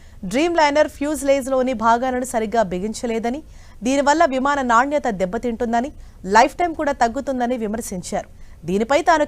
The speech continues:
కంపెనీతో చర్చిస్తే నోరు మూసుకోమని తనను హెచ్చరించారని ఆయన తెలిపారు. ఇక ఈ సంస్థకే చెందిన క్వాలిటీ కంట్రోల్ మాజీ ఇంజనీర్ కూడా పలు సమస్యలు లేవనెత్తారు. నాణ్యత లేని భాగాలను బిగిస్తున్నారని, దీనివల్ల ఆక్సిజన్ వ్యవస్థలో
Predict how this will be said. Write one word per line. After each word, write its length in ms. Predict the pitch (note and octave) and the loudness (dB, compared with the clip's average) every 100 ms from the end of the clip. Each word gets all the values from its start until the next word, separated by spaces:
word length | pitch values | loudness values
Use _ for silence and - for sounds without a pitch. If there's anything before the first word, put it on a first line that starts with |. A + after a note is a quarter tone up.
| B3 | 2
కంపెనీతో 380 | A#3 C4 A#3+ G#3+ - | 2 -2 -4 -6 -6
చర్చిస్తే 460 | F3+ A#3 G3+ D4+ F#4 - - G3 A3 | -6 -6 -6 -4 -6 -10 -12 0 8
నోరు 220 | C#4+ F#4 | 8 8
మూసుకోమని 500 | D#4+ D#4 D#4+ D4 D4+ D4+ | 0 -2 -2 0 -2 -2
తనను 240 | C4+ C4+ A#3+ | -2 -2 -4
హెచ్చరించారని 800 | A#3 C#4+ C#4 A#3+ B3+ A#3+ B3+ D4+ A3+ | -2 -2 -2 -4 -4 -2 -4 -6 -4
ఆయన 160 | B3 C4 | -4 -4
తెలిపారు. 360 | B3 G#3+ G#3+ E3+ - - - - - | -6 -4 -4 -4 -10 -20 -20 -20 -12
ఇక 100 | C4 D4+ C4 | -2 0 0
ఈ 20 | D#4+ F4 | -2 -2
సంస్థకే 420 | E4 - E4 D4+ - | -4 -6 -4 -4 -2
చెందిన 240 | C#4 C4 C4+ C4+ | -4 -2 -4 4
క్వాలిటీ 360 | B3 D4 D#4 C#4+ | 4 4 -2 -2
కంట్రోల్ 320 | B3 B3 C4+ A#3+ | -4 -2 -2 2
మాజీ 220 | A3+ A#3 C#4 A3 | 0 0 -6 -6
ఇంజనీర్ 340 | A3+ C4 B3+ A#3+ | -6 -4 -2 0
కూడా 140 | A#3 - | 0 2
పలు 160 | B3+ A#3+ - | 0 0 -2
సమస్యలు 440 | A3+ C4+ C#4+ B3+ A3+ | -2 -2 -2 -2 -4
లేవనెత్తారు. 560 | G#3+ A#3 G3 - F#3 - - - - - G#3+ | -4 -6 -8 -4 -4 -6 -18 -20 -20 -12 2
నాణ్యత 360 | A3+ B3+ E4 F4+ D#4 | 6 6 6 0 2
లేని 180 | D#4 C4+ | 2 2
భాగాలను 440 | B3 B3+ C#4 C4+ B3 | 4 4 2 -2 -2
బిగిస్తున్నారని, 720 | G#3+ A#3+ - A#3+ A#3 A3+ B3+ D#4 - - - | -4 -6 -6 -2 0 0 -2 -8 -18 -20 -4
దీనివల్ల 400 | A3 C4+ B3+ B3 C#4+ - | -2 2 2 4 2 4
ఆక్సిజన్ 380 | G#3+ A#3 C#4+ C#4 A#3+ | 0 0 -2 0 0
వ్యవస్థలో 420 | A#3 B3+ C#4 | -2 -2 2